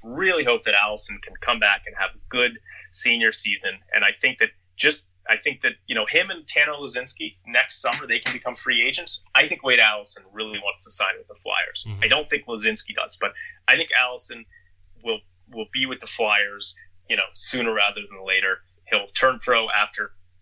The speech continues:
Speaker 1: his senior season. He'll sign with the Flyers. Maybe he'll spend some time with the Phantoms,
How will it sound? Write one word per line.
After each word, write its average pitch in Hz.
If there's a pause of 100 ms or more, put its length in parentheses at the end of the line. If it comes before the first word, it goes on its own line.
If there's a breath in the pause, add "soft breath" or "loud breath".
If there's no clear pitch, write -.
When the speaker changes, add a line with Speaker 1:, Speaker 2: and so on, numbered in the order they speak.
(120)
Speaker 1:
his 110
senior 131
season. 113
He'll 98
sign 120
with 110
the -
Flyers. 104
Maybe 104
he'll 104
spend 117
some 113
time 104
with 101
the -
Phantoms, 98